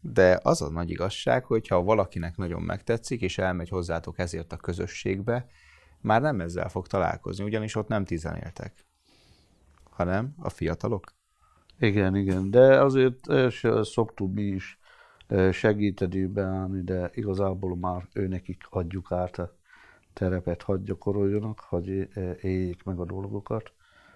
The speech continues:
Speaker 2: mert a gyakorlat teszi <laughs> az embert mesterré, úgyhogy ők is. De mi is azért, azért néha, néha úgy, eh, beletesszük magunkat.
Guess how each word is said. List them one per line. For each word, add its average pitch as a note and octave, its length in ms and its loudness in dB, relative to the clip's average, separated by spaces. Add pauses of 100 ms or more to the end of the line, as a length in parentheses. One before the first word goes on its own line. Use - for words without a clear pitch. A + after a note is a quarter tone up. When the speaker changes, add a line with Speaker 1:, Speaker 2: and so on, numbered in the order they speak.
(120)
Speaker 2:
mert F#2 140 0
a G2+ 60 4
gyakorlat F2+ 500 -2
teszi - 360 -6 (240)
<laughs> - 180 -10
az C3 200 6
embert G#2+ 440 -2
mesterré, G#2+ 680 -4 (280)
úgyhogy G2 240 0
ők F#2+ 280 4
is. - 380 -8 (640)
De A#2 320 8
mi A#2 160 6
is G2 300 0
azért, G#2 360 -2
azért G2 260 -4
néha, F#2 400 -6
néha F#2 460 -6 (340)
úgy, G2 200 -2
eh, F#2 200 2
beletesszük F#2 720 -6
magunkat. G2 640 -6